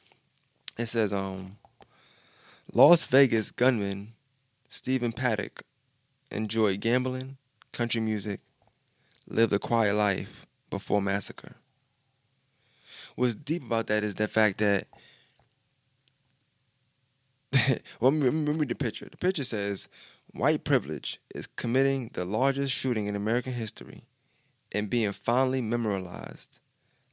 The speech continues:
as a country music fan." And that's deep to me for real, because here we have where Trayvon was a victim. I'm not trying to bring him up again. Don't get me, I'm not, I'm not gonna preach to y'all like that, but Trayvon was a victim. They found the first picture they could find him smoking.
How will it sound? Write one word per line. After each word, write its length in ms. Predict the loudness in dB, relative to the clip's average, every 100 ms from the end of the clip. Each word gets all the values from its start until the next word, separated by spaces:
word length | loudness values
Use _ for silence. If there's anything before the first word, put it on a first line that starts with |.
| _
as 160 | -8 -8
a 60 |
country 380 | -10 -10 -8 -6
music 300 | -6 -6 -8
fan." 420 | -12 -12 -14 -18 -20 -14 -14 -8
And 140 | -2
that's 160 | 0 0
deep 240 | 0 0 0
to 60 |
me 160 | -4 -4
for 180 | 0 2
real, 220 | 4 2
because 540 | 0 2 2 2 -4 -12 -20 -20 -20 _ _ _ _ _ -20 _ -20 -20 _ _ _
here 160 | 0
we 100 | 2
have 260 | 4 6 6
where 100 | 4
Trayvon 500 | 4 4 6 4 4
was 120 | 2
a 80 | 0
victim. 420 | 2 2 2 -10
I'm 120 | -6 -4
not 100 | 0
trying 120 | 0
to 60 |
bring 140 | 0 0
him 160 | 0
up 120 | -2 -4
again. 200 | -4 -4
Don't 160 | -2
get 80 | -2
me, 60 | -2
I'm 80 |
not, 120 | -2 -2
I'm 80 |
not 140 | -4 -2
gonna 160 | -2 -4 -2
preach 240 | -2 -2
to 80 | -4
y'all 120 | -4
like 200 | -6 -8
that, 180 | -6 -4
but 120 | -4
Trayvon 300 | -2 2 4
was 120 | 2 2
a 60 |
victim. 400 | -2 -2 -4 -14 -16 _ -20 -20 _ -20 -20 -20 -8
They 120 | -4
found 240 | 0 0 -2
the 60 |
first 380 | -4 4 4 4
picture 200 | -2 -4
they 80 | -4
could 140 | -4
find 260 | -4 -2 0
him 100 | 2
smoking. 580 | 4 4 2 0 -14